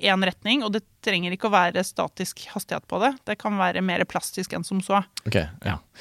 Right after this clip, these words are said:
Speaker 2: Men kan man bruke crispr til å forlenge livet, tror du? Er det noe
Speaker 1: Em,
Speaker 2: i genene våre som kan fikses litt på?
Speaker 1: Kanskje litt, men jeg tror, altså, når det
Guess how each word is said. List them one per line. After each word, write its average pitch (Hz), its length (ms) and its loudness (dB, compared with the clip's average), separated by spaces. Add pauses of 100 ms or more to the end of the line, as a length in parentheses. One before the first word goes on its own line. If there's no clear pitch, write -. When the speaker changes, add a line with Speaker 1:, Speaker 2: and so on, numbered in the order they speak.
(280)
Speaker 2:
Men 160 400 6
kan 147 140 6
man 143 100 8
bruke 120 240 6
crispr - 420 -2
til 151 120 0
å 135 40 -4
forlenge 120 1120 2
livet, 123 280 4 (340)
tror - 140 2
du? 214 160 2 (400)
Er 127 120 4
det 131 100 8
noe - 220 10
Speaker 1:
Em, - 120 4
Speaker 2:
i 123 40 8
genene 98 200 8
våre 98 220 4
som 110 520 0 (880)
kan 120 140 0
fikses 107 320 2
litt 104 120 2
på? - 120 0 (840)
Speaker 1:
Kanskje 277 640 4
litt, 294 460 0 (200)
men 311 220 4
jeg 285 240 2
tror, 262 240 0
altså, 277 320 2
når 240 240 0
det 262 120 6